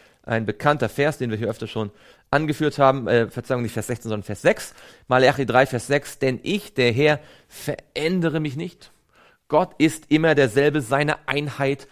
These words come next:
seine Liebe besteht und, ähm, Gottes Gesetz, diese Gesetzmäßigkeit, dass er immer derselbe ist, wir haben das ja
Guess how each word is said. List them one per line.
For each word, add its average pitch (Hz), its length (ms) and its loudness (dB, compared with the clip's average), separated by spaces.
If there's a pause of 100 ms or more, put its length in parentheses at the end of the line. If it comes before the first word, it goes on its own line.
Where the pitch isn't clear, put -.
(160)
seine 135 280 2
Liebe 123 420 2 (320)
besteht - 720 0 (360)
und, 147 540 2
ähm, 127 300 4 (760)
Gottes 185 380 -4
Gesetz, 120 560 -2
diese 120 200 -6
Gesetzmäßigkeit, 143 1200 -4
dass - 140 -6
er - 180 -8
immer 220 240 0
derselbe 151 540 0
ist, - 80 -8
wir 127 60 -4
haben 117 80 -4
das 110 100 -8
ja 117 140 -4